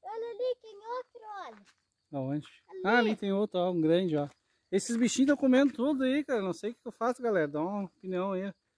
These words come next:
Speaker 2: eu ver se eu acho que é o bichinho pra mostrar pra vocês. Esse bichinho aí, ó. Ó. Tão terminando com as couves. Aí eu não sei o que eu faço.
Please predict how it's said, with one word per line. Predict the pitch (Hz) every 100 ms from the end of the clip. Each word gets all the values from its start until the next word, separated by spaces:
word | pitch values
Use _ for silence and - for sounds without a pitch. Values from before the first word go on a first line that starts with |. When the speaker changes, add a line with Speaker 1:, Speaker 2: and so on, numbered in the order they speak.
| _ _ _ _ _ _
Speaker 2:
eu | 147
ver | 151
se | 151
eu | 143
acho | 147 -
que | 151
é |
o |
bichinho | 147 - 139
pra | 143
mostrar | 135 139
pra | 135 135
vocês. | 131 - 131 - _ _ _ _ _ _ _ _ _ _
Esse | 151 -
bichinho | 170 - 175 180
aí, | 170 185
ó. | - _ _ _ _ _ _ _ _ _ _ _ _ _ _ 139 127 139
Ó. | 135 _ _ _ _ _ _ _ _ _ _ _ _ _
Tão | 175
terminando | 190 196 185 180 247
com | 233
as | -
couves. | 180 202 220 - - _ _ _ _ _
Aí | 160
eu | 170
não | 185
sei | 208 226
o |
que | -
eu |
faço. | - 202 233 -